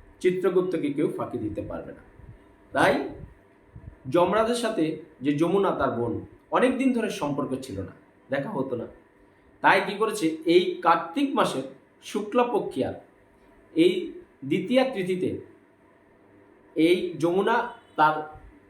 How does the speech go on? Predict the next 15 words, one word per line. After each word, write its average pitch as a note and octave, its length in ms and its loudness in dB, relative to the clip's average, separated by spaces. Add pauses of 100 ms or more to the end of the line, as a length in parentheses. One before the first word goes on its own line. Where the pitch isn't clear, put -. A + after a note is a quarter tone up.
(120)
দাদা C#3 280 2
যমরাজকে D#3+ 760 0 (240)
ফোঁটা F#3 240 4
দিতে C#3 240 -2
গেছে। - 240 -12 (720)
আর C3+ 100 -2
ফোঁটা F3 200 0
দেওয়ার G3 200 0
সময় G#3 220 -2
সে - 140 -4
কী F#3+ 160 -6
করেছে, G#3 460 0 (460)
ভগবানের G3+ 600 4
নিবেদিত F#3 420 4
প্রসাদ C#3+ 460 0